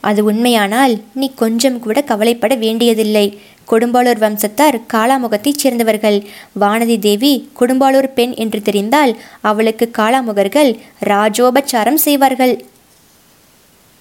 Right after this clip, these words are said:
"ஓஹோ, இது எனக்கு தெரியாமல் போயிற்றே."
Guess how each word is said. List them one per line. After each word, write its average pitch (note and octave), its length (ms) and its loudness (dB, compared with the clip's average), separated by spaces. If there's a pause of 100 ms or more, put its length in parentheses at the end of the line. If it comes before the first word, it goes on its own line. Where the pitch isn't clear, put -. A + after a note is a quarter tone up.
(800)
"ஓஹோ, C#4 580 2 (600)
இது B3 180 0
எனக்கு B3 320 0
தெரியாமல் D#4+ 540 0
போயிற்றே." E4 500 2